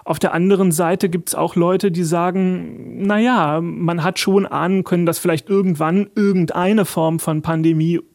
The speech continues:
uns droht." Die sagen dann, "Na ja, es war vielleicht kein schwarzer Schwan." Aber man kann schon sagen, das Coronavirus generell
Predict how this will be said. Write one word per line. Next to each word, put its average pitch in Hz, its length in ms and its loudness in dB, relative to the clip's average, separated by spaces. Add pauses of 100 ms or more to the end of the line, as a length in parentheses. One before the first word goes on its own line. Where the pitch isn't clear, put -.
uns 165 380 0
droht." 170 500 4 (460)
Die 147 260 -2
sagen 165 300 2
dann, 160 400 -2
"Na 143 140 -4
ja, 151 60 -2
es 156 120 -6
war 151 100 -2
vielleicht 151 260 0
kein 170 300 0
schwarzer 139 480 -4
Schwan." 135 460 -8
Aber 196 180 -2
man 226 160 2
kann 240 160 0
schon 220 200 2
sagen, 180 320 2 (280)
das - 160 0
Coronavirus 165 720 4
generell 160 540 0